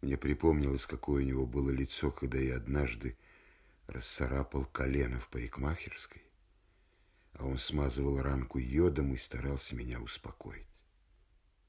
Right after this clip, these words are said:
А потом я вспомнил наши с ним битвы,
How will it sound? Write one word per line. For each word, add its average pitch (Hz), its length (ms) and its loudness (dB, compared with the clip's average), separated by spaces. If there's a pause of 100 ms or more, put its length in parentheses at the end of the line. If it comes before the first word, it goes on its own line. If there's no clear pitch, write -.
(2250)
А 78 60 -10
потом 127 320 6
я 117 140 10
вспомнил 85 580 6
наши 78 340 2
с - 140 -6
ним 76 180 2
битвы, 92 540 2